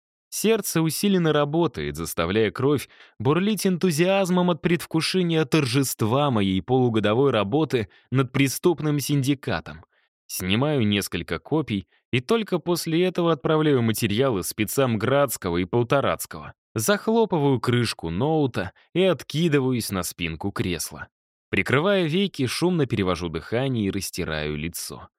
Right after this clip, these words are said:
Опускаю руки на подлокотники — и какое-то время просто неподвижно сижу. Мыслей много, но общее удовлетворение позволяет нервной системе расслабиться и притормозить работу сознания на период дрёмы.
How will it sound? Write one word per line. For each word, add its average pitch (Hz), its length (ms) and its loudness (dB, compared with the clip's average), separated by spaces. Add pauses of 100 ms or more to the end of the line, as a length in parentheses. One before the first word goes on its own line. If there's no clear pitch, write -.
(380)
Опускаю 175 580 0
руки 175 300 0
на 135 100 4
подлокотники — 117 920 -2 (320)
и 104 100 0
какое-то 170 460 2
время 180 340 2
просто 185 500 0
неподвижно 139 720 0
сижу. 120 600 -6 (200)
Мыслей 196 440 2
много, 185 440 2
но 80 220 2
общее 123 320 0
удовлетворение 98 840 0
позволяет 123 560 0
нервной 147 420 0
системе 143 500 -2
расслабиться 156 800 0 (240)
и 208 120 0
притормозить 208 840 0
работу 101 400 0
сознания 107 680 -2
на 98 120 -2
период 107 480 0
дрёмы. 120 460 -2